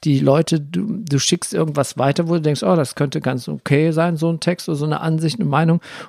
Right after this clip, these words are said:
Und dann kriegst du so einen Shitstorm zurück, weißt du, so, ah, das ist ganz anders und das kann nicht sein, das ist nicht meine Meinung. Und das ist doch scheiße jetzt zu der Zeit. Wir haben doch wirklich genug Probleme jetzt um uns herum. Da müssen wir jetzt nicht noch, auch noch unsere eigene,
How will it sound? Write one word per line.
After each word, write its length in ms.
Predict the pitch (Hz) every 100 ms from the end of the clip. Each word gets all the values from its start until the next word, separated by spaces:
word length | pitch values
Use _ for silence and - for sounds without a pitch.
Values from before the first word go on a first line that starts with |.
| -
Und 80 | 135
dann 100 | 135
kriegst 280 | - 156
du 40 | 156
so 140 | 147
einen 80 | 143
Shitstorm 880 | - - - - - 120 113 110 120
zurück, 420 | - 113 135 139
weißt 280 | 131 123 -
du, 160 | 147
so, 80 | 147
ah, 260 | 180 208 185
das 80 | 170
ist 320 | 143 180 202
ganz 180 | 185 196
anders 400 | 185 208 190 180
und 60 |
das 180 | 175 156
kann 200 | - 214
nicht 140 | 214
sein, 280 | - 185 226
das 160 | 180 214
ist 160 | 151
nicht 140 | 180 175
meine 340 | 175 180 196
Meinung. 680 | 196 - 226 233 180 180 185 - - - -
Und 180 | 214 170
das 160 | 156
ist 140 | 208 -
doch 140 | -
scheiße 440 | - - 135 - 113
jetzt 220 | 123 -
zu 100 | 127
der 180 | 123 -
Zeit. 320 | - 120 -
Wir 80 | -
haben 100 | 120
doch 160 | 180 - _
wirklich 420 | 160 180 156 -
genug 400 | - 143 185 -
Probleme 420 | - 147 156 165 151
jetzt 180 | 131
um 140 | - 160
uns 180 | 82 135
herum. 460 | 123 147 180 240 _ _ -
Da 140 | - 123
müssen 320 | 147 147 156
wir 60 | 147
jetzt 140 | -
nicht 180 | 151 147
noch, 160 | 120
auch 280 | - 117 110
noch 140 | 143 135
unsere 400 | 147 131 - 131
eigene, 420 | 123 135 120